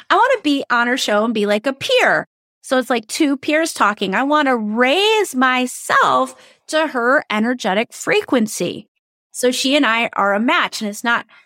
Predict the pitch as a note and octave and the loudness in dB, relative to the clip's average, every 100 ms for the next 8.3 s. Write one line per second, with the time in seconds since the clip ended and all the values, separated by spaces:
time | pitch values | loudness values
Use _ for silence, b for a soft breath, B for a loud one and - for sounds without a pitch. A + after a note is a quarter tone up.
0 | - A3+ A3 A3 A#3 A#3+ A3+ A3 A#3 - | -8 -6 -2 0 2 2 0 -2 -4 0
1 | G#4 - B3+ G#3 G#3 G3+ G3+ _ _ A3+ | -2 0 -2 0 0 0 -4 _ _ -4
2 | G#3+ G#3 A3 G#3+ G#3+ _ A3+ G3 F3+ G3+ | -4 0 2 2 0 _ -2 -2 0 -2
3 | A3 G3 F#3 - G3 F#3+ F#3+ F3+ E3+ F3 | 0 -2 -4 -4 -2 -2 -6 -6 -6 -4
4 | - D#4+ F3 - - _ _ _ _ _ | -4 -2 -2 -6 -16 _ _ _ _ _
5 | _ _ _ _ - A#3+ C#4 C#4+ F4 F4 | _ _ _ _ -2 0 0 0 2 4
6 | D4+ F3+ F#3 G#3 E4 - b b b b | 2 0 -2 -2 -2 -4 b b b b
7 | - A3+ A3+ A3 C4 G#4+ F#4+ C4+ G#3+ A#3+ | -4 -2 0 0 0 0 2 4 4 2
8 | G4+ - | -2 -10